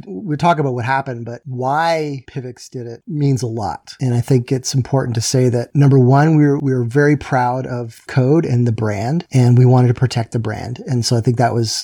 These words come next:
that was a, not that it's the most important, but it was, you know, a number one thought in what, why we did what we did. Secondly, we wanted to protect people's investments and,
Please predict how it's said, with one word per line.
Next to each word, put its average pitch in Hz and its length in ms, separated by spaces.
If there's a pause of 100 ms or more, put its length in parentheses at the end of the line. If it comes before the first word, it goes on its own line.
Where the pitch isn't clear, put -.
that 120 140
was 117 180
a, 110 320
not 160 220
that 143 80
it's 131 180
the 135 100
most 131 300
important, 156 400
but 127 80
it 131 100
was, 120 280
you 139 100
know, 117 220
a 123 100
number 120 300
one 113 200
thought 113 400 (180)
in 123 200
what, 120 320
why 123 320
we 131 140
did 135 180
what 151 140
we 139 100
did. 165 320
Secondly, 143 840 (100)
we 139 100
wanted 131 260
to 127 40
protect - 440
people's 120 340
investments 113 720
and, 117 420